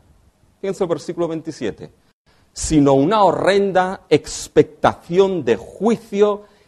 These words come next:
y de hervor de fuego que ha de devorar a los adversarios. Tela marinera, menudo texto, mis hermanos. Pero esto es lo que queda si uno rechaza el sacrificio de Cristo.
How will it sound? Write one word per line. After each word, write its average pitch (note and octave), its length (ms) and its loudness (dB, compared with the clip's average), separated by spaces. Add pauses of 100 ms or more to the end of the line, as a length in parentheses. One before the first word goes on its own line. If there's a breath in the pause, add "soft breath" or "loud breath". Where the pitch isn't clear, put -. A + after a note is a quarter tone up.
(160 soft breath)
y F#3 200 2
de C#3 220 8
hervor B2+ 840 4
de C3 140 2
fuego F#3 600 2
que B2+ 220 -6
ha E3+ 200 -4
de C#3+ 140 -4
devorar B2 560 -4
a B2 40 -6
los A#2 240 -14
adversarios. E2+ 1000 -14
Tela F#3+ 340 -6
marinera, D#3+ 720 -8 (500)
menudo B2+ 480 -4
texto, E2 420 -14
mis D2 200 -18
hermanos. - 280 -20 (1500)
Pero B2+ 200 2
esto A3 200 -4
es E3 120 -8
lo F3 160 -4
que - 140 -16
queda A#2 400 -8 (800)
si - 280 -10
uno F3 220 -2
rechaza B2 580 -10
el E2+ 80 -10
sacrificio F#2+ 640 -12
de E2 120 -20
Cristo. - 360 -20